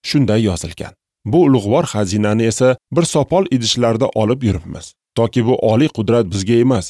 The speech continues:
Xudoga mansub ekanligi ko'rinib tursin." Xuddi oddiy qulolchilikdek, biz muloyim va ojiz bo'lib darrov sinamiz. Ammo agar biz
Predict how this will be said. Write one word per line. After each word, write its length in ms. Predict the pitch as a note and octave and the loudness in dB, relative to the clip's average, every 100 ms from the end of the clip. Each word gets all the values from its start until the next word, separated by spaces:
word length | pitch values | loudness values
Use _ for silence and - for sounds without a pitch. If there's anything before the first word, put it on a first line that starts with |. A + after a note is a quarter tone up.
| - - | -14 -8
Xudoga 400 | D3 D#3 D#3 D#3+ | -2 2 2 2
mansub 360 | D3+ C#3+ G3+ - | 2 0 -2 -2
ekanligi 500 | D3+ C#3+ B2+ A#2 B2 | -2 0 0 2 0
ko'rinib 420 | - G2+ G2 F#2+ - | -2 -2 -2 -4 -6
tursin." 320 | F2+ - D#2+ - _ _ _ | -8 -8 -14 -18 _ _ _
Xuddi 260 | - D3+ D#3+ | -4 -2 0
oddiy 360 | - G#2+ A#2+ | 0 0 0
qulolchilikdek, 920 | A#2 G#2+ A2 G#2 - G#2 B2 B2+ F2 - _ _ - | 0 0 2 0 0 -2 -2 -6 -8 -8 _ _ -2
biz 180 | E3 D3 | 0 2
muloyim 500 | D3 C#3+ C#3+ A#2 G2 | 2 4 2 2 2
va 100 | A#2+ | 0
ojiz 420 | - B2+ B2+ E3+ A#2 | 2 2 2 -2 0
bo'lib 240 | B2 B2 - | 0 0 -4
darrov 380 | G#2 G2+ G#2+ F#2 | -4 0 0 -2
sinamiz. 460 | - F2 D#2+ D#2 - _ _ G#2+ | -4 -6 -6 -12 -20 _ _ -2
Ammo 240 | G#2+ G2+ G2+ | 2 2 2
agar 260 | G2 G#2 | 0 0
biz 260 | F#2 B2 | 0 0